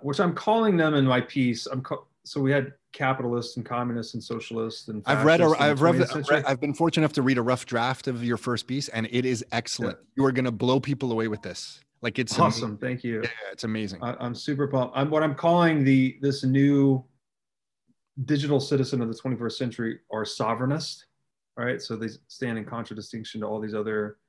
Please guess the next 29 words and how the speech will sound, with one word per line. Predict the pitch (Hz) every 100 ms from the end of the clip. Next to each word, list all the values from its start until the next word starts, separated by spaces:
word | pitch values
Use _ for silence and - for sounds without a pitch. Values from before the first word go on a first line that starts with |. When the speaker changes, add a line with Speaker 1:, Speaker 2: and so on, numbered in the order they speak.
| _ _
Speaker 1:
um, | - 104 101 101 101 101 _ _ _
state | - - 117 107
ideologies. | 107 107 107 117 104 107 101 - _ _ _ _ -
And | 143 139 - _ _ _ _ _ _ _ _ - - _ _ _
they | 131 156 180
are | 180
empowered | 143 135 139 - - 175 202 175 147 131 113
by | 123 120 117 117 117 113 _ _ _ _
this | 135 131 -
option, | 120 127 - - 107 101 101 - 123
th-, | 127 135
this, | 135 -
this | 135 127 - - 139
incredible | 123 113 - 156 165 147
level | 127 123 117
of | 110
optionality | 110 107 - 107 110 107 104 104 -
where | 123 117 113 110 - _ _ _ _ _ _ _
if | 135 135
you | 151
don't | 139 170 143
like | 139 135
the | 135
way | 131
a | 117
state | - 135 127 127
is | -
treating | - 143 135 113
you, | 101 101 113